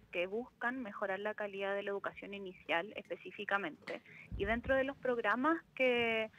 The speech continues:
con los que se trabaja a nivel de fundación está el programa de asistencia. El programa de asistencia, eh, lleva años, eh, implementando distintas estrategias y a partir de un estudio de impacto se identificaron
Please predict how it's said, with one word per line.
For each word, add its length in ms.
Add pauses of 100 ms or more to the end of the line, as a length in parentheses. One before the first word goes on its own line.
(380)
con 160
los 140
que 420
se 80
trabaja 720
a 100
nivel 300
de 80
fundación 480
está 180
el 60
programa 400
de 120
asistencia. 600 (640)
El 100
programa 420
de 60
asistencia, 1080
eh, 500 (240)
lleva 320
años, 320 (160)
eh, 160
implementando 720
distintas 500
estrategias 600
y 80
a 80
partir 340
de 60
un 80
estudio 400
de 60
impacto 760 (140)
se 280
identificaron 1000